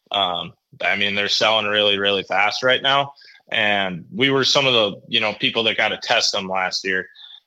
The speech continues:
And the one feedback I'll give people, 'cause I know, I know it's gonna happen through testing it, the one sixteenth size, when you get it, it's a very, very, very good bait. Uh, it comes with a number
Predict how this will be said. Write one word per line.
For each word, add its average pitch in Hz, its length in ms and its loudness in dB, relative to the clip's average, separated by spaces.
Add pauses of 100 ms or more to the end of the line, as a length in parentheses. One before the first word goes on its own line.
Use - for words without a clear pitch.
(100)
And 107 580 0
the 110 80 2
one 135 380 4
feedback 135 580 2
I'll 123 140 0
give 113 260 0
people, 107 420 -2 (640)
'cause 107 200 0
I 101 80 2
know, 117 240 2
I 98 140 0
know 123 200 2
it's - 120 -2
gonna 117 180 0
happen 101 440 -2
through 104 180 -6
testing 104 440 -2
it, 98 160 2 (580)
the 123 140 0
one 139 340 2
sixteenth - 800 0
size, 113 640 0 (140)
when 113 260 -4
you 110 160 0
get 104 220 0
it, 92 240 -4
it's 104 160 -6
a 107 40 -4
very, 127 440 0
very, 123 260 2
very 117 240 2
good 110 240 0
bait. 104 300 2 (500)
Uh, 104 260 4
it - 60 -8
comes 143 260 0
with 139 180 2
a 131 40 2
number 123 320 0